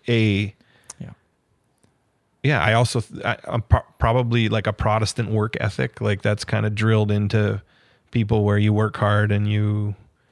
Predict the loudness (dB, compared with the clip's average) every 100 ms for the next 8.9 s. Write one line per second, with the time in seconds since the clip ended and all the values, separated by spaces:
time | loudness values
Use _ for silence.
0 | _ _ 2 4 4 4 4 4 4 4
1 | 6 4 4 2 2 2 4 2 2 2
2 | 0 0 0 0 0 0 2 2 2 2
3 | 2 2 2 0 0 0 -2 -2 -4 -4
4 | -4 -4 -4 -2 -2 -2 -4 -2 -2 -2
5 | -6 _ _ _ _ _ -2 0 2 0
6 | 0 -2 -2 0 0 0 0 0 0 0
7 | -2 -2 -2 -2 -2 -4 -4 -2 -2 -2
8 | -8 -6 -4 -2 -2 -6 -10 -20